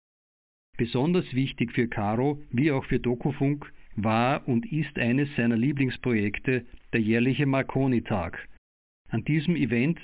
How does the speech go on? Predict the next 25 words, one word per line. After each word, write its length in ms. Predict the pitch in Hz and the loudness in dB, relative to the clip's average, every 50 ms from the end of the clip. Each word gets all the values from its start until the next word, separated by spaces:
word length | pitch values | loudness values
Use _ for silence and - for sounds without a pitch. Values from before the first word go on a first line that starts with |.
| - - | -4 0
dürfen 360 | 131 135 131 - - 147 131 | 0 0 0 0 -2 -2 0
beliebige 560 | - 139 120 123 143 151 165 170 151 160 151 - | 0 0 0 0 0 2 0 0 2 2 0 0
Kurzwellenstationen 1120 | - 139 147 170 - - - 160 151 135 - - 135 120 - - 127 131 139 143 147 - | 0 0 0 0 0 0 0 2 2 2 0 0 -2 -2 0 0 0 2 2 0 0 0
in 140 | - 135 131 | 0 0 0
S 160 | 123 117 110 - 123 | 0 0 -2 -2 -6
S 100 | - - | -10 -4
B 180 | - 123 120 139 | 0 0 0 2
und 220 | 151 143 123 - | 0 -2 -4 -2
C 180 | - 135 120 101 | 0 0 2 2
W 160 | 117 123 127 | 2 2 0
teilnehmen 720 | 123 - 117 113 117 117 117 123 127 127 139 156 147 - _ _ _ _ _ _ _ - | 0 0 0 2 4 4 4 4 2 2 0 0 -2 -6 _ _ _ _ _ _ _ -2
und 120 | 135 123 143 | 0 2 2
eine 220 | 135 135 131 113 | 2 2 2 2
weltweite 580 | 117 117 143 151 - 113 117 120 117 - 147 135 | 2 2 2 0 0 2 2 2 2 0 -2 0
kleine 340 | - 120 113 117 117 120 | 2 2 2 2 2 2
Gruppe 360 | 120 131 123 147 143 147 170 135 | 2 0 -2 -2 0 0 0 0
an 80 | 123 | 0
Stationen 680 | 117 - 139 123 117 - - 127 120 123 139 139 135 117 | 0 0 -2 -2 -4 -2 -2 0 0 2 0 0 0 0
arbeiten, 720 | 110 113 123 120 135 127 123 123 - - 151 160 143 143 - - - - - - - - 135 | 0 -2 -2 0 0 0 -2 -2 -2 -2 -2 -2 -2 -6 -12 -20 -20 -20 -20 -18 -6 -2 0
die 80 | 131 | 2
nachweislich 800 | 120 110 107 127 139 139 - 120 120 131 139 139 147 139 135 139 | 2 2 2 0 0 0 0 0 0 0 0 0 0 -2 0 0
mit 160 | 139 135 139 | 0 -2 0
Marconi 500 | 127 120 117 120 - 123 123 139 151 147 | 0 -2 -2 -2 -2 -2 0 2 0 0
Kontakt 540 | 143 143 135 - - 120 117 113 - - - | 0 -2 -4 -2 0 0 0 0 -2 -4 -2
hatten. 440 | 113 104 92 - - 92 82 - | -2 -2 -2 -4 -4 -4 -4 -4